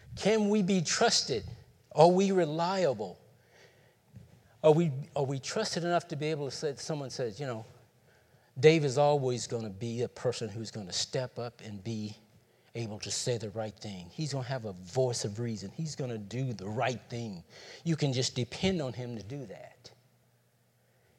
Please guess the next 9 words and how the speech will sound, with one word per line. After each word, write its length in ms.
I 60
can 180
depend 600
on, 240
I 100
can 120
depend 340
on 100
Sue 520